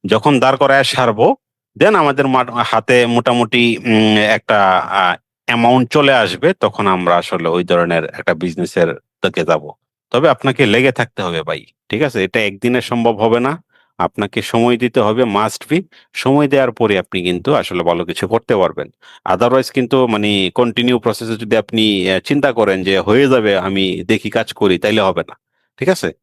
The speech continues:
ওকে, যাই হোক, মোটামুটি এই পর্যন্ত, আহ, কি বুঝতে পারতেছেন? পারবেন না এরকম আস্তে আস্তে? কি কনফিডেন্স পাচ্ছেন কিছু?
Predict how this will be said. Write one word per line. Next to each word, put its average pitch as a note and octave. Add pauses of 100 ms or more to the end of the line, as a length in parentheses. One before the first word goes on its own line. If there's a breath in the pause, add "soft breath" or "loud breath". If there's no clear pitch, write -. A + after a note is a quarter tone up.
(540)
ওকে, A#2+
যাই B2
হোক, D3
মোটামুটি D3
এই D3+
পর্যন্ত, D#3+
আহ, C3+
কি B2
বুঝতে B2+
পারতেছেন? D#3+
পারবেন C3+
না D#3+
এরকম E3
আস্তে D#3+
আস্তে? G3+ (840)
কি B2+
কনফিডেন্স D#3
পাচ্ছেন F3+
কিছু? C#3